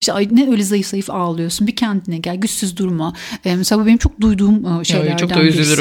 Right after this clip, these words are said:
Speaker 1: birisi.
Speaker 2: evet.
Speaker 1: Evet. Yani güç böyle daha işte öfke gibi duygularla, öfke gibi demeyeyim, öfkeyle bağlantılandıran
Speaker 2: Hmm.
Speaker 1: bir şey, şey. Diğer tarafıyla üzülmek, üzüldüğünü belli etmek, kaygılanmak, özellikle işte kaygı ve kaygı bozukluğu ile ilgili,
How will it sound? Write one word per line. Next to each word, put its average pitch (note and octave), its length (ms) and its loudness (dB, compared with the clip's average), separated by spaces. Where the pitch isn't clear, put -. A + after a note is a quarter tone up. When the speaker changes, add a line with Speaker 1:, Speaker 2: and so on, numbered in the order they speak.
Speaker 1:
birisi. - 20 2
Speaker 2:
evet. F#3 480 -2
Speaker 1:
Evet. A3 240 -4
Yani G#3 220 2
güç D#4 320 -4
böyle A#3 260 0
daha A#3+ 380 -4
işte - 360 -4
öfke G#3+ 300 -2
gibi F#3 300 0
duygularla, F3 760 -2
öfke G#3+ 200 -2
gibi F#3+ 240 -2
demeyeyim, A#3 280 2
öfkeyle G3 420 0
bağlantılandıran E3+ 800 2
Speaker 2:
Hmm. E3+ 80 0
Speaker 1:
bir - 40 -6
şey, E3+ 340 -4
şey. E4+ 220 0
Diğer G#3 240 0
tarafıyla G3+ 640 -2
üzülmek, F#3+ 760 -2
üzüldüğünü G3+ 580 2
belli F#3 280 -2
etmek, G3+ 500 -4
kaygılanmak, G3+ 920 0
özellikle G3 640 -4
işte - 260 -6
kaygı F#3+ 340 -4
ve G3+ 60 -4
kaygı F#3 380 -6
bozukluğu G3 380 -4
ile F#3 180 -2
ilgili, F#3 340 -2